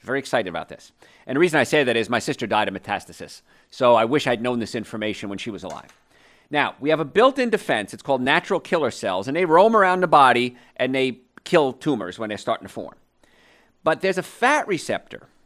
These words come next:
This is the key word you're gonna learn today. It's called C D thirty-six, and it appears to be essential for cancer cells to spread, and these cancer spre-,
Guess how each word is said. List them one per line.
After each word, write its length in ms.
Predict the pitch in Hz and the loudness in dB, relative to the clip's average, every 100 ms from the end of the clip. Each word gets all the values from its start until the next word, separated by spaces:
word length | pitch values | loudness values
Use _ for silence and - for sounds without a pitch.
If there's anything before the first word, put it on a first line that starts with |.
| - | -10
This 200 | 156 208 | -8 -8
is 100 | 202 | -10
the 80 | |
key 260 | 208 - 196 | -10 -8 -2
word 260 | 185 165 120 | 2 2 0
you're 60 | |
gonna 160 | 131 139 | -4 -2
learn 200 | 156 151 | -2 -2
today. 280 | - 85 60 _ _ _ | -4 -8 -8 _ _ _
It's 180 | - 120 | -10 -10
called 340 | - 160 151 | -4 0 2
C 400 | - - 214 262 | 0 -6 -2 -2
D 200 | 214 190 | -2 -2
thirty-six, 920 | 190 196 180 175 - - - - - - _ _ _ _ _ | -2 2 2 0 -4 -6 -6 -14 -20 -20 _ _ _ _ _
and 160 | 131 151 | -4 -2
it 60 | |
appears 460 | 156 156 214 247 269 | -2 -4 -4 -2 -4
to 80 | - | -4
be 140 | 175 | -4
essential 640 | 143 - 226 269 - 147 139 | -4 0 2 2 0 -2 0
for 140 | 139 | -4
cancer 460 | - 180 190 190 165 | -4 -2 -2 -2 -6
cells 360 | - 156 147 | 0 0 0
to 100 | - | -2
spread, 600 | 127 - 226 185 113 104 - _ _ _ _ | -12 0 4 6 4 -2 -12 _ _ _ _
and 120 | 113 | -6
these 220 | 113 190 196 | -4 -4 -2
cancer 420 | 190 185 185 196 | 0 0 0 -6
spre-, 280 | - - | -6 -4